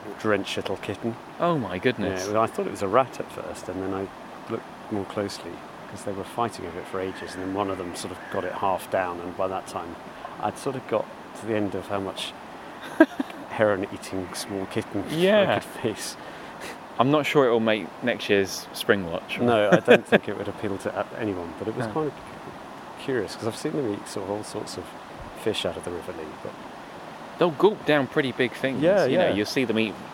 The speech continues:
Speaker 2: rats, no problem, and, and small rabbits and things. So.
Speaker 1: And they, oh,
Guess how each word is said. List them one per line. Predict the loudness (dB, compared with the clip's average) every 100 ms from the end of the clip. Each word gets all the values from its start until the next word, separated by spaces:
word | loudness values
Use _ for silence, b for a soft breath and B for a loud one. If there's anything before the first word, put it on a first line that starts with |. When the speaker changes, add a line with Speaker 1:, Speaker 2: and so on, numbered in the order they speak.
| 4
Speaker 2:
rats, | 4 4 0
no | 2 4
problem, | 4 2 2 -2 -2 -4
and, | -2
and | -2 -2
small | 0 4 6
rabbits | 6 4 0 -2
and | -6
things. | -6 -8 -8
So. | -6 -4
Speaker 1:
And | -2
they, | -2
oh, | -4 -6